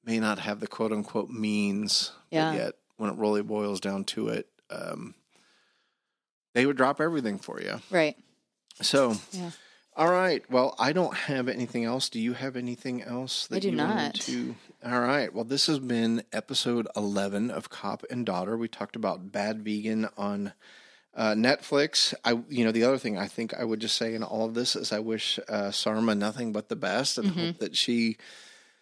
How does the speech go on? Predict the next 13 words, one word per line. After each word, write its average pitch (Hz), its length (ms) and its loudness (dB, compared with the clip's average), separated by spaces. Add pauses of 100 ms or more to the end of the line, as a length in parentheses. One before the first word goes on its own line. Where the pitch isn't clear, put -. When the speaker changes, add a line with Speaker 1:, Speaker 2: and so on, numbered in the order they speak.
(260)
Speaker 1:
is 123 220 4
able 123 300 6
to 135 120 0
do 120 160 4
something, 131 280 4
which 127 240 4
I 127 60 6
don't 135 120 6
Speaker 2:
Yeah. 123 80 4
Speaker 1:
know. 113 40 2
Did 110 160 -2
you 127 100 4
look? 123 300 0